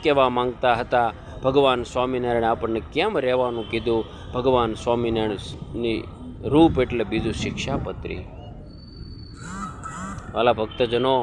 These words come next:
શિક્ષાપત્રી, સત્સંગી જીવન આદિ ગ્રંથો ભગવાન સ્વામિનારાયણને આપણે પ્રગટ માનીએ છીએ. આપણા પ્રગટનો સંપ્રદાય છે. વાલા ભક્તજનો,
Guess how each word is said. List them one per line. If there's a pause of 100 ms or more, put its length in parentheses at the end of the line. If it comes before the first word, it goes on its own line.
(2500)
શિક્ષાપત્રી,
સત્સંગી
જીવન (320)
આદિ
ગ્રંથો
ભગવાન
સ્વામિનારાયણને
આપણે (100)
પ્રગટ
માનીએ
છીએ. (320)
આપણા
પ્રગટનો
સંપ્રદાય
છે. (1700)
વાલા
ભક્તજનો,